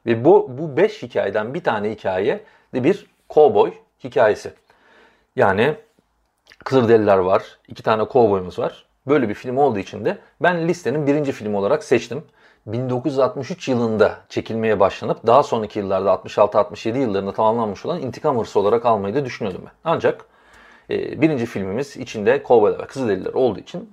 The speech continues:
Beş Hikaye filmi. Beş Hikaye filmi bin dokuz yüz altmış iki yılında, e, çekiliyor ve, e, filmin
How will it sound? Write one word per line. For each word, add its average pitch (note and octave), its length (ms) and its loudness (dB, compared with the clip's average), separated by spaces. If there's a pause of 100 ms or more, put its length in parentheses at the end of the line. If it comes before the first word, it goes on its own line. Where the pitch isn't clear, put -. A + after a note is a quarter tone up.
Beş C#3 180 2
Hikaye A2+ 260 -2
filmi. A2+ 320 -4 (760)
Beş G3 180 -2
Hikaye C#3+ 260 6
filmi D3+ 300 -6
bin C#3 140 -6
dokuz C#3+ 280 -4
yüz - 160 -20
altmış - 340 -6
iki C3 180 -4
yılında, B2+ 460 2 (320)
e, - 460 -12
çekiliyor G2 520 -2 (680)
ve, D#3+ 260 4 (280)
e, G#2 340 -12
filmin C#3 500 -2